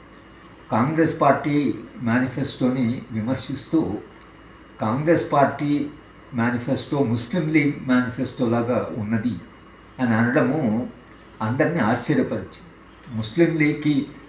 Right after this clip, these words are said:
అసలు ఈ మేనిఫెస్టోకు సంబంధం ఏమిటో, ఒక మతానికి సంబంధించిన రాజకీయ పార్టీ అని అనుకున్నా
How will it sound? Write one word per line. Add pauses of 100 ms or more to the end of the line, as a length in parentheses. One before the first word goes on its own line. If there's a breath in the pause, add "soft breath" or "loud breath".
అసలు
ఈ
మేనిఫెస్టోకు
సంబంధం
ఏమిటో, (680)
ఒక
మతానికి
సంబంధించిన (120)
రాజకీయ
పార్టీ
అని
అనుకున్నా